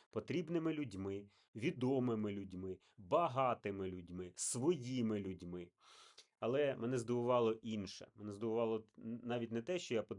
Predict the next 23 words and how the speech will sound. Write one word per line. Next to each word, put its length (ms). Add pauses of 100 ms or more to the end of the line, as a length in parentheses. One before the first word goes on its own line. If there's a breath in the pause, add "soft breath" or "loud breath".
(160)
побачив 440
прізвища 480
деяких 500 (280 soft breath)
чиновників, 840 (180)
е, 40 (400)
навіть 360
їх, 320
е, 280
близьких 600
людей. 460 (320 loud breath)
Мене 160
здивувало 520
те, 320 (180 soft breath)
що 160
я 40
побачив 440
прізвища 500
деяких 440 (220)
художників, 800 (240 soft breath)
деяких 420 (220)
поетів, 720 (200 soft breath)
письменників, 1120 (320 soft breath)
деяких 480